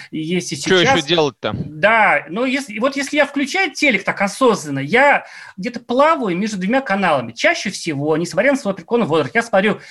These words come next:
Speaker 1: Т Н Т, мне нравится одна передача очень, "Однажды в России", и другие так еще немножко. Ну, еще всякие такие комедийные вещи, там, вот эти все,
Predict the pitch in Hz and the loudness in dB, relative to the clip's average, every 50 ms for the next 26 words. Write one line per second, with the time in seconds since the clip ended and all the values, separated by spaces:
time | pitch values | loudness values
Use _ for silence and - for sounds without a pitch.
0 | - - _ - 185 170 143 135 123 - 160 175 220 269 294 - - _ _ _ | -20 -10 _ 0 2 2 2 2 0 0 2 4 4 4 2 0 -6 _ _ _
1 | _ _ _ _ _ _ _ _ _ - - 156 185 196 190 196 208 196 170 156 | _ _ _ _ _ _ _ _ _ -8 -4 -2 0 2 2 4 4 4 2 0
2 | 147 - 156 151 - 165 165 156 160 190 190 - - 165 160 156 143 143 135 139 | -2 -4 -4 -2 0 0 -2 0 0 -2 -2 -2 -2 -4 -6 -2 -2 -2 -2 -2
3 | 160 - - 202 277 320 320 - 170 139 135 165 160 143 147 156 147 135 143 139 | -6 -4 -2 0 0 0 0 0 -2 -2 0 0 -2 -2 0 -2 -4 -2 -2 0
4 | 147 156 151 - - 165 139 135 - 269 254 262 233 214 262 294 277 - 190 185 | 0 -2 -2 -4 -4 -4 -2 0 0 0 0 0 0 0 0 0 0 2 0 0
5 | 180 - - - - 175 156 165 160 147 139 139 - - 139 - - - 269 320 | 0 -2 -8 -8 -6 -6 -4 -4 -4 -4 -4 -6 -8 -10 -12 -8 -2 0 2 2
6 | 311 - - - - 190 185 - 190 185 185 165 156 143 143 - 180 180 185 160 | 2 2 0 -2 -4 -4 -2 -2 -2 -2 -4 -6 -6 -6 -4 -2 0 0 0 2
7 | 170 165 147 143 170 254 294 269 - 202 185 - 156 135 139 - - 180 180 175 | 2 2 2 2 2 2 0 0 0 0 0 0 -2 -2 -4 -8 -14 -14 -14 -14
8 | - - - - - - 170 143 139 - - - 165 147 139 139 | -14 -16 -16 -12 -6 -6 -6 -6 -6 -8 -4 -2 -2 -2 -2 -4